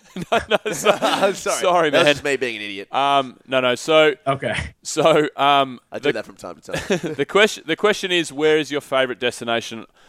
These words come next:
Speaker 1: on the planet? It can be a small town, it can be a city, it can be a faraway country,
Speaker 3: Right.
Speaker 1: it can be anywhere.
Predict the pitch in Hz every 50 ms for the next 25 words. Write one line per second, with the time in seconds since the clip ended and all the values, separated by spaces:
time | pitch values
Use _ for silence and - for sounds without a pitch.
0 | _ _ _ - - 110 107 107 107 104 107 - - 104 104 104 - - - 101
1 | 90 82 82 - - 101 - - 104 104 110 107 - - - 120 120 117 110 -
2 | - 107 104 104 107 104 95 - 107 98 98 98 95 - - - 110 101 107 104
3 | 104 98 - - - 95 90 92 92 92 92 92 92 - _ - - - - _
4 | _ - - 87 90 87 87 85 85 82 80 80 80 - - 107 101 101 98 95
5 | 95 - - 90 90 82 87 101 - 104 92 92 90 87 87 85 82 82